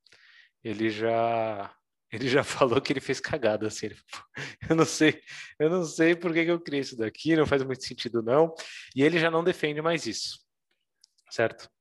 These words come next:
É, mas eles são úteis pra alguma coisa. Pra que que são úteis os story points? E eu vou, vou jogar aqui e já lançar a parte positiva dos story points, certo? Os story points,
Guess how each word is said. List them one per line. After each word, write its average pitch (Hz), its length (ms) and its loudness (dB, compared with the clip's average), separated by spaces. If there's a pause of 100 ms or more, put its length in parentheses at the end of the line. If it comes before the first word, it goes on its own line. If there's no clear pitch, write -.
(120)
É, 101 480 -6 (320)
mas 190 240 2
eles 214 140 0
são 214 220 0
úteis 196 260 0
pra 190 140 0
alguma 185 260 0
coisa. 104 400 -6 (520)
Pra 175 140 6
que 240 160 2
que - 80 -4
são 208 200 2
úteis 185 280 0
os 165 100 -8
story 170 280 -4
points? - 640 -10
E 123 40 -4
eu 117 120 2
vou, 127 160 2
vou 127 100 0
jogar 135 220 2
aqui 135 240 -4
e 143 40 -4
já 135 140 2
lançar 135 580 2 (120)
a - 60 -14
parte - 260 -4
positiva 143 520 -4
dos 127 120 -8
story 135 280 -6
points, 95 300 -12
certo? - 220 -16 (800)
Os 147 120 -4
story 196 320 4
points, 156 440 0